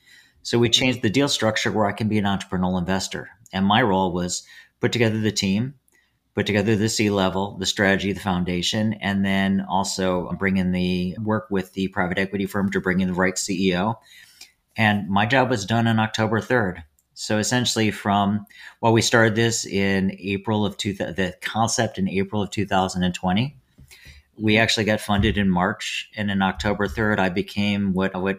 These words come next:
Roland Fraser classifies as an entrepreneurial investors. So my equity is riding, and starting in October third,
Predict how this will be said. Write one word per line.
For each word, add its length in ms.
Roland 520
Fraser 320
classifies 680
as 200
an 100
entrepreneurial 560
investors. 540
So 160
my 240
equity 440
is 120
riding, 540
and 760
starting 360
in 60
October 440
third, 420